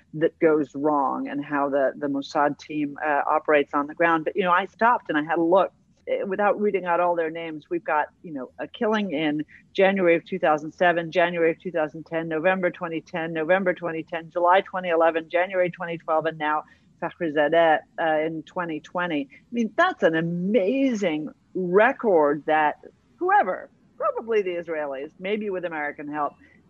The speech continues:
have in Iran. It's quite incredible.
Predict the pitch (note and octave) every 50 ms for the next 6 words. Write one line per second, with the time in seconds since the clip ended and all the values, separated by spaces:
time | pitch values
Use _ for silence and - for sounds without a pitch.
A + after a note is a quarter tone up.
0 | _ _ - - A#3 C#4+ E4 B3 D#3 B2+ B2 C#3 C#3 - _ _ _ _ _ -
1 | G#3+ G#3 G#3 G#3+ G#3+ G#3 G3 - - F#3+ F#3+ F3+ E3+ F#3 G#3+ A#3 B3 A3 F3+ D3+
2 | C#3+ D3 D3+ - - F#3+ F3 - _ _ _ _ _ - - - - - - -
3 | F#3 F#3+ G3 G#3 A#3 A#3 G#3 - - _ _ _ _ _ _ _ _ _ - E3+
4 | E3 E3 D3+ - - - - - F#3 F#3+ G3+ G#3+ G3+ E3 C#3 C3+ B2 G#2+ G2+ -